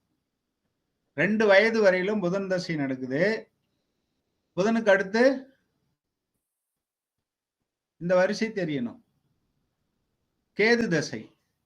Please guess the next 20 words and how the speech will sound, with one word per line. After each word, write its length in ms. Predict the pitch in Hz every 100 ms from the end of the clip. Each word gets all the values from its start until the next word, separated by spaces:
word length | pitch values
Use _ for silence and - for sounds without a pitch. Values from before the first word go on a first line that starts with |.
| _ _ _ _ _ -
கேது 280 | 226 240 226
ஏழு 220 | 185 175 170
வருஷம், 380 | 160 - 156 151
அப்போ 180 | 151 170
ஒன்பது 360 | 180 208 233 208
வயசு 260 | 202 214 190
வரல 220 | 160 196 -
கேது 300 | 180 190 165
தசை. 320 | 127 - 113 - _ _ _ _ _ _ _ _ _ _ _
கேதுக்கு 360 | 202 240 247 208
அடுத்து 240 | 175 175 214
சுக்கிரன் 440 | 190 190 208 196
இருபது, 400 | 156 165 170 135 131 - _ _ _ _ _ -
இருபத்தி 320 | 180 240 240
ஒன்பதுக்கு 480 | 202 190 185 170 151
அப்புறம் 420 | - - 180 220 240 - _ _ _ _ _ _ _ _ _ _ _ 131
ஆறு 360 | 151 208 226 208
வருஷம் 440 | 170 143 170 185 180
சூரியன் 440 | 175 190 185 160
தசை. 320 | 131 - 135